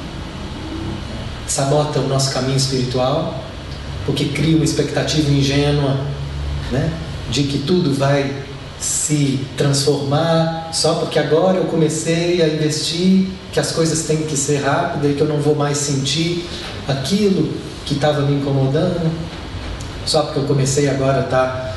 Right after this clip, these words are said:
frequentando algum lugar, ou tá começando um processo terapêutico. Como eu disse, a gente tem muita pressa,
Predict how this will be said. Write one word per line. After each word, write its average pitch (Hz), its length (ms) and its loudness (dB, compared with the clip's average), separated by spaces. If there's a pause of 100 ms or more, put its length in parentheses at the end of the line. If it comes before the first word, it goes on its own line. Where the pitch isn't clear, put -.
(120)
frequentando 127 480 0
algum 120 220 0
lugar, 135 760 0 (240)
ou 131 120 0
tá 135 120 0
começando 131 520 0
um - 20 2
processo - 580 -2
terapêutico. 139 800 -2 (920)
Como 123 160 0
eu 120 60 2
disse, 151 360 2
a 135 60 2
gente 139 260 -2
tem 131 120 -2
muita 139 280 2
pressa, 139 800 0